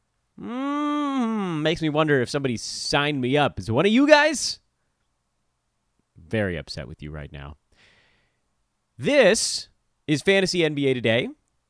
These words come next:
I'm Dan Besbris. It's a Hoop Ball presentation. Thanks for listening, everybody. I had a lot of fun on yesterday's podcast, kinda looking back at it and sizing up what we've been doing with these lessons learned. These are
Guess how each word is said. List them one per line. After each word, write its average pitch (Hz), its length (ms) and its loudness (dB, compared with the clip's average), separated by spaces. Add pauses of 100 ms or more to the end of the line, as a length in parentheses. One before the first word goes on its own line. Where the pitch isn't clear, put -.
(120)
I'm 135 160 2
Dan 113 200 2
Besbris. 110 440 -2
It's 127 100 -4
a 139 60 4
Hoop 196 180 2
Ball 185 180 8
presentation. 156 680 2
Thanks 180 220 -2
for 151 100 -2
listening, 127 320 0
everybody. 110 420 2 (200)
I - 80 4
had 359 100 6
a 349 40 0
lot 311 120 6
of - 80 2
fun 190 440 4 (420)
on 135 180 2
yesterday's 131 480 2
podcast, 110 640 0
kinda 233 180 4
looking 220 320 -2
back 127 300 0
at 127 220 4
it 110 160 -2
and 117 380 -2 (680)
sizing 175 800 2
up 165 220 2
what 135 180 2
we've 160 160 0
been 135 160 0
doing 135 320 2
with 135 140 0
these 113 180 -4
lessons 117 480 -2
learned. 120 260 0 (240)
These 311 240 4
are 247 380 2